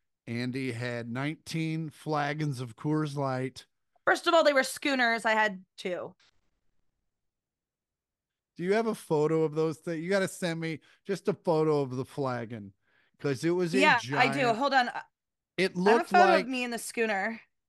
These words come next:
Speaker 1: it, it looked like a glass that was on the ledge, uh, in Indiana Jones three when he had to choose wisely.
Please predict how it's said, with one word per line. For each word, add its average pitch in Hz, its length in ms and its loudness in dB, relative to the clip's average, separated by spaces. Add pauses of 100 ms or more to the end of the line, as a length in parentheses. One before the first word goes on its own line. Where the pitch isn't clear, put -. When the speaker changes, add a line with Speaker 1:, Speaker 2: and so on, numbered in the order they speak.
Speaker 1:
it, 165 300 -8
it 175 180 -6
looked 214 300 0
like 214 300 -2
a 185 60 -8
glass 160 800 -4 (320)
that 143 200 -4
was 143 200 -6
on 151 320 -4
the 143 100 -4
ledge, 139 720 -6 (640)
uh, 120 380 -4 (100)
in 127 120 -6
Indiana 139 480 -4
Jones 135 420 -6
three 135 340 -4
when 131 160 -6
he 123 100 -4
had 123 200 -6
to 117 100 -8
choose 127 500 -8
wisely. 135 720 -6